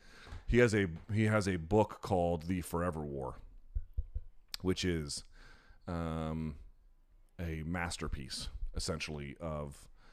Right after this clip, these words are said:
understanding the m-, there's a lot to it. It focuses, obviously, on the U S efforts post nine eleven, but how it has, we have created a sort of a state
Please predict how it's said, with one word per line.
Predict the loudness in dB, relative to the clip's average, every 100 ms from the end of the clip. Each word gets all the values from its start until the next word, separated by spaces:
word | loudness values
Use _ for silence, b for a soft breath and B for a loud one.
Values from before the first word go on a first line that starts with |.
| b b -2
understanding | 2 4 2 0 0 2 2 0 0
the | 0
m-, | -2 -2 -6 -20 -20 -20 -8
there's | -6 -4
a |
lot | 0 0 0
to | 0 0
it. | 0
It | -4 -8 0
focuses, | 0 2 0 0
obviously, | 0 0 0
on | 2
the | 2
U | 0 0
S | -2 -4
efforts | -4 -4 -4 -6 -10 b b b
post | 6 6 4
nine | 2
eleven, | 2 2 0 -2
but | -4 -2
how | -2 -2 -4
it | -4
has, | -2 -2 -4 -6
we | -6
have | -2
created | 0 0 0
a |
sort | -4
of | -6
a |
state | -6 -2 0 0